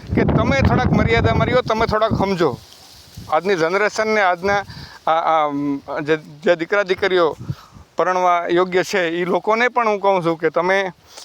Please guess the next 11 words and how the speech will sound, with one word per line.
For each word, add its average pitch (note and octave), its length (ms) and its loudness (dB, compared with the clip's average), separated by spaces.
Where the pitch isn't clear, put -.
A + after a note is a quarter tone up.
તમારા F#3 240 0
માવતરની E3+ 480 0
પરિસ્થિતિ F3+ 500 -2
જુઓ, D3+ 240 2
કારણ F#3 180 -2
કે G3+ 100 -2
આમાં G3 360 0
બીજું E3 320 -2
કાંઈ B3 200 0
નથી. G3 460 -2
only B3 680 0